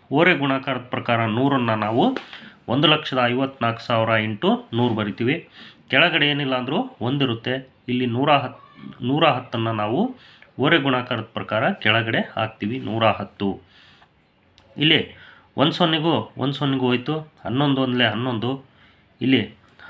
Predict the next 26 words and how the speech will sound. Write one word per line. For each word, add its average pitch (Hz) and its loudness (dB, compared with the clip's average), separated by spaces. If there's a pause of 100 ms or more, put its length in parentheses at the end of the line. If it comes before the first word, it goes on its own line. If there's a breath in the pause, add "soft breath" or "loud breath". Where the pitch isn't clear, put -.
ಹನ್ನೊಂದು 123 -2
ಒಂದಲೇ 131 0
ಹನ್ನೊಂದು, 120 -4
ಹದಿನೈದರಾಗ 131 0
ಹನ್ನೊಂದು 120 -2
ಹೋಯ್ತು, 107 -6
ಇನ್ನು 113 -4
ನಾಲ್ಕು 113 0
ಉಳಿತು 104 -8
ಪಕ್ಕದಾಗೆ, 123 0
ನಾಲ್ಕು 117 -4
ಆಯ್ತು, 110 -6
ನಲವತ್ನಾಲ್ಕು 123 -2
ಆಯ್ತು, 143 -10 (520 loud breath)
ಹನ್ನೊಂದು 139 2
ನಾಲ್ಕಲೇ 131 2
ನಲವತ್ನಾಲ್ಕು, 127 -2
ಇವೆರಡು 127 0
ಸೊನ್ನೆ 135 -2 (340)
ಹಂಗೆ 110 -2
ಬರಿತೀನಿ. 98 -6 (720 loud breath)
ಹದಿನಾಲ್ಕು 160 0
ಒಂದಲೇ 143 0 (380 loud breath)
ಹದಿನಾಲ್ಕು, 131 0 (220)
ಎರಡು 131 4
ಸೊನ್ನೆ, 135 -8